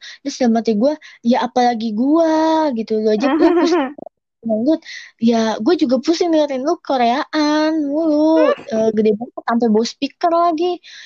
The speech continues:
Speaker 1: Ya kan, gue juga punya
Speaker 2: Ngakak.
Speaker 1: hati. Jadi pusing gue, gue juga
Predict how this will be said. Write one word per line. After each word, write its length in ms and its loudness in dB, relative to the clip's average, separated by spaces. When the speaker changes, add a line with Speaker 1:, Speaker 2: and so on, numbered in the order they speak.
Speaker 1:
Ya 100 -2
kan, 220 0
gue 100 2
juga 220 0
punya 380 -4
Speaker 2:
Ngakak. 260 -4
Speaker 1:
hati. 340 -6
Jadi 120 0
pusing 260 -4
gue, 160 2
gue 120 4
juga 80 2